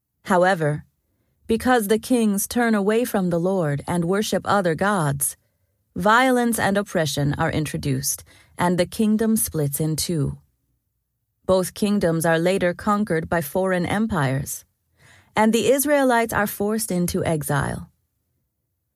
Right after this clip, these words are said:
At this point, God's plan appears to be deeply threatened. His chosen people have failed to fulfill their commitments in the covenant relationship and are therefore losing their temple,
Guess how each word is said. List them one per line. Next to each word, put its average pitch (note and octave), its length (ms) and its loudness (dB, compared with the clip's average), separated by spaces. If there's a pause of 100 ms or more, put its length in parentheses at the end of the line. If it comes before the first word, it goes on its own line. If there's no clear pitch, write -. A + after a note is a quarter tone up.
(200)
At F#3+ 200 2
this A3 200 0
point, E3 460 -2 (560)
God's A3+ 320 2
plan A#3+ 360 2
appears A3+ 440 0
to A3+ 100 -2
be G#3+ 140 -2
deeply F#3 600 -4
threatened. D3 600 -2 (800)
His C4 280 2
chosen D4+ 500 0
people C4 420 -2
have G3+ 240 0
failed B3 420 0
to B3 140 -4
fulfill A3 540 -2
their G#3 220 0
commitments G#3 800 -2 (320)
in G#3 140 2
the G3+ 80 0
covenant F#3+ 580 -2
relationship F#3+ 880 -2 (460)
and A3 160 2
are A#3 160 6
therefore B3+ 440 2
losing A3+ 560 0
their F#3 160 0
temple, E3+ 640 -2